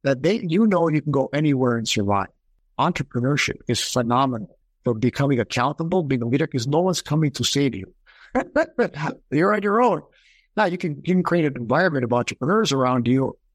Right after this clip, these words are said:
which I would recommend in coaches to support you. At the end of the day, it's your decisions, it's your actions, it's your goals to achieve where you're gonna go. And that's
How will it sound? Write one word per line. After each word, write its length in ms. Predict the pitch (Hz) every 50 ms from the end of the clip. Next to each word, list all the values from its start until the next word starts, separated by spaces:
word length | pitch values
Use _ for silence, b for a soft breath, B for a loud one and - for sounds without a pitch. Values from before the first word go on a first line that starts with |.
| _
which 320 | - 127 123 - - - - 123 - - - -
I 120 | 117 123
would 160 | 123 117 110 113 110 101
recommend 460 | 120 131 127 - 120 143 160 156 120
in 80 | 113 107
coaches 440 | - - 175 196 185 - 131 117 -
to 80 | -
support 460 | 110 - - - - 175 190 185 - -
you. 240 | 123 123 123 - b b b b b -
At 80 | 113
the 80 | 143 156
end 100 | 156 143
of 80 | 135
the 80 | 123 147
day, 80 | 151 131
it's 160 | 113 - -
your 140 | 127 139 147
decisions, 680 | 156 151 - 143 135 120 - 117 113 107 113 - - - _ _ _ _ _ _ -
it's 160 | 120 - -
your 180 | 139 156 165 139
actions, 440 | 135 127 - - - 127 120 107
it's 120 | - - -
your 140 | 135 151 147
goals 420 | 120 120 120 120 117 113 113 -
to 100 | - -
achieve 320 | 117 110 - - - 113 110
where 100 | 117 113
you're 80 | 110
gonna 180 | 107 113 101 104
go. 160 | 101 98 90 87
And 140 | 95 107 110
that's 240 | 120 123 - -